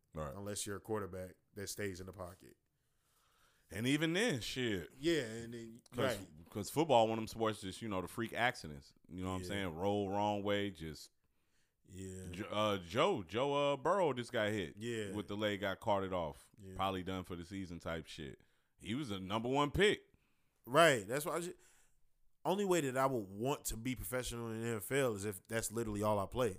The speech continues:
Speaker 2: Like,
Speaker 1: Right.
Speaker 2: that's all I'm good enough to be professional in.
Speaker 1: Right.
Speaker 2: If I'm good enough to be professional in anything else, I'm going to anything else. <laughs> Like,
Speaker 1: Soccer,
Speaker 2: yeah.
Speaker 1: hockey, tennis, golf.
Speaker 2: Anything. <laughs> Like,
Speaker 1: Racquetball.
Speaker 2: anything.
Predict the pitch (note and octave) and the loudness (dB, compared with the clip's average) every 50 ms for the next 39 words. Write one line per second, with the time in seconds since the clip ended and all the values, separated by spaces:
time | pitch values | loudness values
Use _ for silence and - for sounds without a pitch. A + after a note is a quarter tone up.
0 | - - F#2 F#2 G2+ F#2+ F#2 - B2 B2 B2+ B2+ A#2+ A#2 G#2 F2+ B2 C3+ B2+ A#2 | -12 -8 -2 2 2 4 4 4 4 6 6 6 4 2 -4 0 0 0 0 0
1 | A2 A2+ A2 - - G2 G2 A2+ G#2+ - - - B2 B2 A#2 - G#2+ G2 F#2+ F#2+ | -2 -4 -6 -6 -10 -8 -6 -4 -4 -4 -4 -4 -2 -2 -2 -2 -6 -12 -14 -16
2 | D2 D2+ C#2 E2+ F2 E2+ D2+ C2+ - - - _ _ _ _ _ _ _ - C#3 | -16 -14 -10 -4 -2 -2 -2 -4 -8 -14 -20 _ _ _ _ _ _ _ -4 -4
3 | D#3+ D3 A#2+ D#3+ E3+ E3+ D#3+ D3+ C3+ C#3 C#3+ C#3 - - - C#3 C#3 C3 B2+ B2+ | -4 2 4 6 6 6 6 4 2 0 -2 -2 -2 -2 0 2 2 2 2 0
4 | B2 B2 B2 C#3 C#3+ B2 C3 C3+ C3 C3+ C#3 D3+ E3+ G#3+ - - _ _ _ _ | -2 0 0 0 0 0 0 0 2 4 4 4 2 0 -4 -12 _ _ _ _
5 | _ _ _ _ _ _ - A#2+ B2 A2+ A#2+ C#3 C3+ - - C#3 - C#3 D3 C#3+ | _ _ _ _ _ _ -4 -4 -2 0 0 0 0 0 0 -2 0 0 0 0
6 | C3+ A2+ G2 - B2 A2+ A#2+ B2+ A#2+ F#2+ D2+ - - - - - - - - _ | 0 -2 -2 -4 -4 0 2 0 0 0 -2 -8 -12 -14 -16 -18 -20 -20 -20 _
7 | - - - - - - - G3+ G3 - F3+ F#3 E3 - A3+ E3+ C#3+ - D3 C#3 | -12 -6 -4 -4 -4 4 8 8 8 8 8 4 4 4 4 2 2 2 4 8
8 | C3 C3 C3 - C3+ C3+ D3 D#3 C#3+ - E3+ F3 G3+ - - C#3+ A#2+ G2 F#2 - | 8 8 8 8 6 0 0 0 -2 -2 8 10 12 12 12 10 8 2 -2 -4
9 | - - C3+ C3 C3+ C#3 C#3+ C#3 - - F#2+ F2+ G#2 A#2+ B2+ B3+ C4 A3+ G3 F3 | 0 2 2 2 2 2 -2 -4 -8 -14 -6 4 8 10 10 10 10 10 6 4
10 | - E3 B2+ F#2 F#2 F#2+ - - - - - - - F3+ - G3 G3+ F3+ F#3 E3+ | 4 2 2 2 -2 -10 -14 -6 -6 -6 -6 0 2 4 8 10 12 12 12 10
11 | E3 F3 - - - - G2+ B2+ C#3+ C3+ C#3 C#3 C#3 C#3+ D3 D3+ D3+ D3+ E3+ F3 | 8 4 0 -4 -4 4 8 8 8 8 6 4 6 8 6 6 6 4 2 2
12 | D#3+ D3 D3 D3+ | 2 0 -4 -8